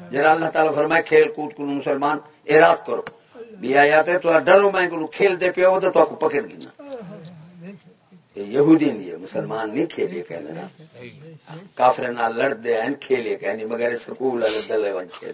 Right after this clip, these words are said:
دے۔ آپ نے فرمایا، "بادش-،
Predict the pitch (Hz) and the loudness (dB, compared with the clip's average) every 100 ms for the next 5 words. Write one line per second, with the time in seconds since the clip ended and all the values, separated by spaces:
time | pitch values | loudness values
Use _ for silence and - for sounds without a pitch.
0 | - - _ 196 165 131 135 156 135 170 | -16 -20 _ -14 -14 -16 -20 -20 -18 -16
1 | 165 160 151 _ 156 123 _ _ _ _ | -18 _ _ _ -20 _ _ _ _ _
2 | 160 170 _ _ _ _ _ - 170 156 | -20 -20 _ _ _ _ _ -20 -18 -18
3 | 139 139 135 127 - - 190 202 202 202 | -20 _ -20 -20 -8 2 2 2 0 2
4 | 202 196 185 - - - | 2 2 2 2 -4 -20